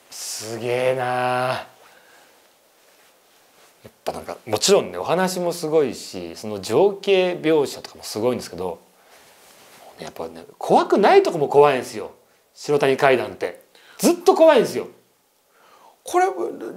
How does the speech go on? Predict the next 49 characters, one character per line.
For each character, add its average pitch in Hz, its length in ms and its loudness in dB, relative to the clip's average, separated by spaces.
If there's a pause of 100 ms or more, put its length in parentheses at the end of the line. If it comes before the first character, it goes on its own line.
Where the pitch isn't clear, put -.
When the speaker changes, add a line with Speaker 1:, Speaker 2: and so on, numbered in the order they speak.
(120)
Speaker 2:
本 359 260 0
人 339 140 -2
は 143 80 0
分 151 200 -8
か 185 120 -6
ん 170 100 -6
な 143 80 -6
い 113 60 -12
ん - 80 -16
で 80 80 -18
す 73 160 -16
よ。 139 160 -16 (360)
Speaker 1:
あ 151 100 -2
の 147 120 2
ね、 127 340 0
Speaker 2:
は 123 140 -12
い。 101 80 -18 (380)
Speaker 1:
結 339 340 2
露 139 280 4 (200)
Speaker 2:
う 113 60 -10
ん。 104 160 -10 (120)
Speaker 1:
で - 140 -8
あ 190 160 4
ん 269 140 -2
だ 254 100 4
け 240 140 2
怖 233 320 8
が 220 100 4
ら 233 140 4
せ 226 80 2
ら 220 80 6
れ 220 60 8
る 208 60 10
人、 - 120 2
日 143 60 -4
本 220 120 4
に 135 120 0
い - 20 -4
な 160 100 6
い 175 100 6
で - 0 -
す 240 60 6
よ。 214 60 6
Speaker 2:
い - 40 0
や - 60 -8
い - 80 -8
や - 80 -8
い - 20 -20 (1900)
や。 - 220 6